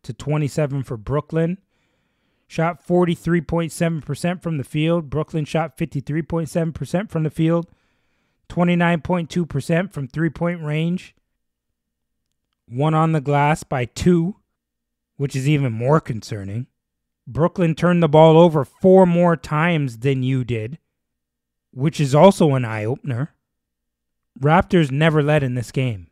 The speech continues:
at all. Just not a good look for the Raptors tonight. At Mike Roach seven on I G, Mike underscore Roach underscore on Twitter.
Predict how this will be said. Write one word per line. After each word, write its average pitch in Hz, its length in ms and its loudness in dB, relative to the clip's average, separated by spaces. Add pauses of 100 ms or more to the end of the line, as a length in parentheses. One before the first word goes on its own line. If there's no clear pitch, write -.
(300)
at 120 200 -4
all. 120 320 -2 (1700)
Just 139 240 -2
not 156 280 2
a 151 60 0
good 135 240 -6
look 135 400 -4 (1400)
for 160 200 2
the 139 80 2
Raptors 135 480 0
tonight. 117 440 -12
At 190 240 -2
Mike 175 240 -2
Roach 165 180 2
seven 160 280 -2
on 143 140 -4
I 143 160 -2
G, 135 260 -2
Mike 147 300 -4
underscore 139 400 -4
Roach 135 260 -2
underscore 131 460 -4
on 110 160 -10
Twitter. 175 420 0